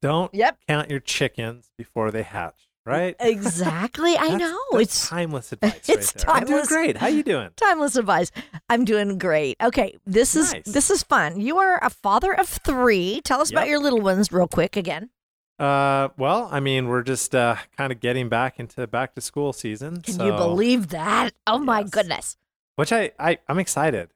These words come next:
Speaker 1: And
Speaker 2: <laughs>
Speaker 1: I'm actually the kind of dad that I like to, when my kids go off back to school, um, I like to give 'em a little hug and watch, uh, I got little ones still that go
Speaker 2: Yeah,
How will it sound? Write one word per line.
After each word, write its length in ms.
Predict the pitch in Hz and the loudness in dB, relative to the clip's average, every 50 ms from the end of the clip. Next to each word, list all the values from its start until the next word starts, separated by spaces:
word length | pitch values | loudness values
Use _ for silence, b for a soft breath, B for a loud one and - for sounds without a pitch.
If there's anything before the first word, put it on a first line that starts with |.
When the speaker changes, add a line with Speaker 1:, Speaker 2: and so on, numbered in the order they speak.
| _ - | _ -8
Speaker 1:
And 260 | 123 123 123 185 185 | -4 -4 -2 -2 0
Speaker 2:
<laughs> 20 | |
Speaker 1:
I'm 160 | 330 - 175 | 0 0 2
actually 300 | 190 190 196 - - 175 | 2 0 0 0 -2 -4
the 100 | 156 160 | -2 -2
kind 220 | - - 156 156 147 | -2 -4 -2 -4 -2
of 80 | 135 | 0
dad 380 | 127 123 120 123 147 175 165 - | 0 2 2 2 2 0 0 0
that 260 | 127 117 110 110 - - | 0 2 2 0 -2 -2
I 160 | 117 131 139 131 | -2 0 0 2
like 380 | 127 120 120 131 131 - _ _ - | 2 2 2 0 0 -2 _ _ -4
to, 280 | 139 127 117 113 110 - _ _ _ _ _ _ _ | -2 0 0 0 -2 -6 _ _ _ _ _ _ _
when 80 | - 113 | -10 -8
my 100 | 117 107 | -8 -8
kids 340 | - - 123 117 117 110 - | -6 -2 -2 0 0 0 -2
go 160 | - 110 104 | 0 0 2
off 300 | 101 101 107 107 - - | 2 2 2 0 -2 -2
back 240 | 113 107 107 - _ | -4 -4 -4 -6 _
to 60 | - | -10
school, 520 | - - - - 101 98 104 117 123 123 _ - | -12 -10 -10 -8 -8 -6 -6 -6 -8 -10 _ -12
um, 340 | 110 101 98 98 95 98 _ - | -12 -10 -10 -12 -14 -16 _ -12
I 80 | 107 | -10
like 220 | 107 104 101 - - | -10 -10 -10 -10 -12
to 180 | 107 98 - _ _ _ _ _ _ - | -12 -12 -14 _ _ _ _ _ _ -8
give 80 | 117 | -6
'em 100 | 113 110 | -4 -4
a 60 | 107 | -2
little 160 | 107 110 104 104 | -2 0 -2 -2
hug 300 | - - 107 113 113 113 | -2 -2 -2 -2 -2 -4
and 100 | 104 101 | -6 -4
watch, 380 | 101 104 104 - - - - | -4 -4 -4 -6 -8 -8 -6
uh, 200 | 101 92 95 95 - | -4 -4 -4 -4 -4
I 100 | 120 120 | -4 -2
got 220 | 117 117 113 110 | 0 0 0 -2
little 160 | 110 107 107 104 | -4 -6 -6 -6
ones 220 | 104 98 95 - | -8 -8 -8 -8
still 260 | - - 113 107 104 | -8 -6 -6 -8 -6
that 160 | 98 101 - | -8 -8 -6
go 160 | - 107 104 104 | -4 -2 0 0
Speaker 2:
Yeah, 160 | - - | -2 -2